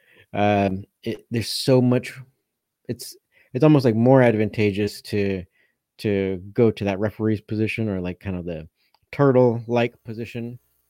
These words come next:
than to, uh, go to, go to your back, right? So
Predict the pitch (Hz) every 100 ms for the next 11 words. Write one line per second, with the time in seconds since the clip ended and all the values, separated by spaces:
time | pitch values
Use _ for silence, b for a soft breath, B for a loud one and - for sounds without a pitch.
0 | _ _ _ _ _ _ _ _ 107 110
1 | 104 95 98 _ _ - 101 90 87 -
2 | b b b - 107 92 87 90 95 113
3 | 107 - 104 101 95 92 85 - _ -
4 | 101 95 85 80 - - _ - 87 92
5 | - _ b b b b b - 113 104
6 | 101